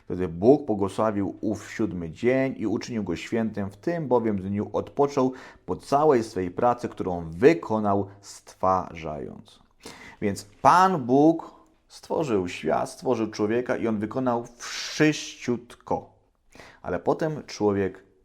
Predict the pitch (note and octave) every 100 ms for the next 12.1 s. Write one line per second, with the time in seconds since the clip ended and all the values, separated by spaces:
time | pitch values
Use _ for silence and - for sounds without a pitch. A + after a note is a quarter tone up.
0 | - F2+ F2 F2+ E2 D2+ - D#2+ - _
1 | _ - - C3 F#3+ D#3+ D3+ D#3 D#3+ D#3
2 | A#2+ A#2 G#2+ G#2 - G#2 G#2+ - A2+ G#2
3 | F2+ F2 F2 E2+ - F#2 G2 F#2+ G2+ F#2
4 | - - - _ _ - G2 - F#3 A3
5 | C3+ B2+ E3+ C3+ - E3+ - - - B3
6 | - B2+ G#2 - - B2 C#3 - - -
7 | - - B2 A#2 A2+ F#2 E2+ - A2 -
8 | - A#2 C3 C#3+ - C3+ - - - _
9 | _ - F2+ G2+ A2+ E2 B1 - F2+ F#2
10 | - - - - G2+ - - _ _ -
11 | _ - G#2 - C#3 F3+ D#3+ - - F2